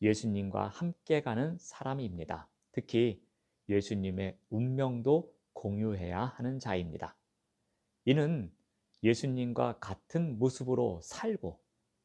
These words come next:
예수님과 같은 모습으로 죽기를 갈망하는 자입니다. 예수님의 길은 십자가의 길입니다.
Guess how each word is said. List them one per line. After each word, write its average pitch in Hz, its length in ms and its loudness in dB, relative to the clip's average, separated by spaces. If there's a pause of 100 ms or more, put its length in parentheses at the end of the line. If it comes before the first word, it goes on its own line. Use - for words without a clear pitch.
(140)
예수님과 95 720 0
같은 165 460 -6
모습으로 135 680 0
죽기를 127 680 0 (300)
갈망하는 156 1040 -4
자입니다. 117 880 -6 (880)
예수님의 151 480 2
길은 151 320 0 (440)
십자가의 135 720 -2
길입니다. 85 640 -4